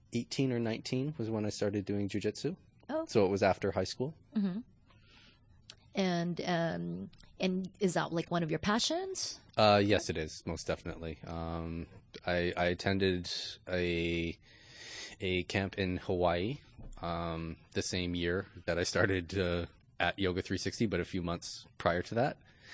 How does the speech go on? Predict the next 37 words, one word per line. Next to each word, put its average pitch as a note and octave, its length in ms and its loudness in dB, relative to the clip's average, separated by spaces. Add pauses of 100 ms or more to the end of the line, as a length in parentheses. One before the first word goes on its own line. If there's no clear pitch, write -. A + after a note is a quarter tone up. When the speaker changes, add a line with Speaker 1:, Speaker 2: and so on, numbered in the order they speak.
(160)
Speaker 1:
And E2 420 0
it - 80 -4
was E2+ 200 -2
a, E2 480 2 (140)
pretty A#2 160 6
much G2 160 4
a F#2+ 40 2
life-changing E2 760 -2 (520)
moment D#2 340 -2
where D#2 180 0
I D#2 120 0
was D#2 100 -4
like, D#2 440 -4
where E2+ 140 -2
I, D2+ 60 -2
like, E2 220 -2
doubled D#2+ 280 0
down D#2 240 0
on D2+ 120 -6
it. D2+ 140 -10
And, D#2 220 -10
and D#2+ 120 -6
it D#2 40 -4
was D2+ 140 -6
like, D2 180 -6 (100)
"Okay, D2+ 360 -4
training F2+ 240 4
like F2 180 -2
this - 440 -4
and, D2+ 540 -6
and C#2+ 400 -8
jiu-jitsu D#2+ 480 -6 (540)
is F2+ 120 -6
gonna E2 140 -2
be D#2 80 -6
something D#2 280 -8
that's C#2+ 220 -10